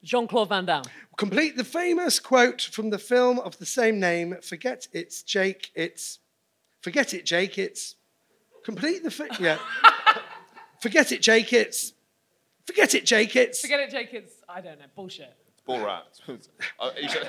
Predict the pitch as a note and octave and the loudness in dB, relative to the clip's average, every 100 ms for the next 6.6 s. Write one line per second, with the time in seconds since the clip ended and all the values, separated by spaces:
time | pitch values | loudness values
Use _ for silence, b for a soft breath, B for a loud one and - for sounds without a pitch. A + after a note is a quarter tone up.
0 | D#3+ D#3 D3+ C#3 B2+ A#2+ C3+ B2 - _ | -8 -8 -6 -8 -8 -6 -6 -6 -10 _
1 | F#3+ F#3+ - G#3+ G#3+ C#4 C#4+ C4 B3 - | 2 2 4 2 2 4 4 4 2 2
2 | G3 A3 A3 A#3 E3 E3+ - b - A3 | 2 2 2 0 -2 -6 -10 b 2 2
3 | A3 - B3 C4 C#4 C#4+ D4 C#4 C#4 A3 | 2 -4 0 6 8 8 6 4 2 2
4 | C4 C4 B3+ C#4 C4 A3 E3 B3+ A#3+ A#3+ | 2 4 2 2 2 4 2 0 2 4
5 | A#3+ G#3 G3+ A#3 G3+ G#3+ G3+ D#3 - _ | 2 0 -4 -4 -2 0 0 -2 -10 _
6 | - C#4+ C4 B3+ C4+ | -16 -14 -14 -16 -16